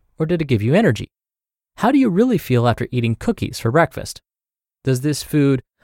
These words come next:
light you up or bring you down? Taking note after each feast can tell you a lot, more than any book or article.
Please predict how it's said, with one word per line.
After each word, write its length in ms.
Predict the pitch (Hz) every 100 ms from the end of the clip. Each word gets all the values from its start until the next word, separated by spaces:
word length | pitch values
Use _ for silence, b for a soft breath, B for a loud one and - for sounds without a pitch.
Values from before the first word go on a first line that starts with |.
| _
light 240 | 107 120
you 200 | 123 120
up 140 | 170 - _ _ _ _
or 120 | 160
bring 200 | 117 101
you 80 | 101
down? 340 | 143 185 92 - _ _ _ _ _ _ _ _ -
Taking 440 | 208 233 247 156
note 280 | 120 196 - -
after 240 | 131 127
each 260 | - 143 -
feast 480 | - 165 247 - - _ _ -
can 140 | 151
tell 240 | 147 151 143
you 160 | 139
a 20 |
lot, 400 | 131 131 143 - _ _ _ _
more 260 | 113 123 233
than 180 | 233 220
any 160 | 214
book 280 | 175 185 -
or 80 | 104
article. 420 | 131 147 110 -